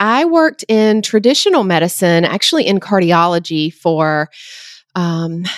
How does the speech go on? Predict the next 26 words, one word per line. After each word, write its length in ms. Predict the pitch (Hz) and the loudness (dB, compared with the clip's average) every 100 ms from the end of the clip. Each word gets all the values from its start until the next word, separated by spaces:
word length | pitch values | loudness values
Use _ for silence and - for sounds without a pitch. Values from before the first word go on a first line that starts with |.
| - | -12
gosh, 240 | - 208 - | -2 0 0
a 80 | |
little 240 | 180 214 240 | 0 2 2
over 240 | 202 196 | 0 -2
twenty 380 | 165 - 180 180 | -6 -4 -2 0
years. 640 | 165 165 156 139 139 - - | 2 2 4 2 0 -4 -6
Uh, 300 | - 165 160 - | -2 0 -2 0
and 220 | 190 202 | 0 4
then 280 | 208 208 214 - | 4 4 2 0
it 100 | 269 | 0
was 220 | 320 302 | 2 0
probably 500 | - 370 453 539 480 | -4 2 4 4 4
about 560 | 269 196 202 202 202 - | 2 0 2 2 0 -4
seven 480 | - 190 180 214 233 | -6 -2 0 0 2
years 280 | 226 240 | 2 2
ago 420 | 240 240 247 277 294 | 0 0 2 2 2
that 320 | 214 190 185 _ - - - - | 2 0 0 _ -20 -20 -10 0
I 120 | 233 | 0
started 440 | - 269 294 403 | 0 0 2 2
to 120 | - 247 | 0 -4
slowly 680 | - 214 202 185 202 233 | -4 0 2 4 4 4
make 260 | 247 214 - | 2 0 2
the 80 | 208 | 0
transition 720 | - 196 180 170 - 220 220 | 2 0 2 0 2 2 2
into 340 | - 196 - | 0 0 2
more, 520 | 185 180 180 175 175 | 2 4 4 4 0